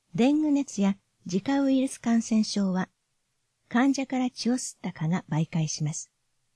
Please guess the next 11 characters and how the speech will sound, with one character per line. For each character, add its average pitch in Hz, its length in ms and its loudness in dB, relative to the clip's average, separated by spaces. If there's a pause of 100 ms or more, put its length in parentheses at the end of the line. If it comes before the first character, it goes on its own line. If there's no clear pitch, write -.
(840)
蚊 220 160 2
の 285 100 4
発 277 220 -4
生 254 240 -2
を 240 80 -2
防 220 220 -2
ぎ 202 100 2
ま 202 100 0
し - 160 -6
ょ 165 120 -2
う。 - 80 -12